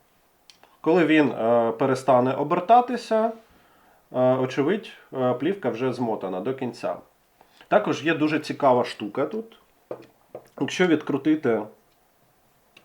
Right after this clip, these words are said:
оцей елемент, то можна зробити отак. Тут є встроєне лезо для того, щоб обрізати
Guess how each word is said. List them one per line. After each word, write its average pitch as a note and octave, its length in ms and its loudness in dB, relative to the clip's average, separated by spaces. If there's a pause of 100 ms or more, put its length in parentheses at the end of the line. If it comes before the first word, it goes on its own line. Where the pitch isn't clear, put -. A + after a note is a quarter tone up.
(240)
оцей C3 400 0
елемент, A#2 640 -2 (1900)
то G#3+ 280 8
можна F3+ 320 4
зробити D3 480 0
отак. A2 480 -2 (140)
Тут G3 200 -4
є D3 400 0
встроєне C#3 480 2
лезо C#3+ 440 2
для A#2 120 -2
того, C#3+ 280 -4
щоб - 240 -4
обрізати B2+ 880 -2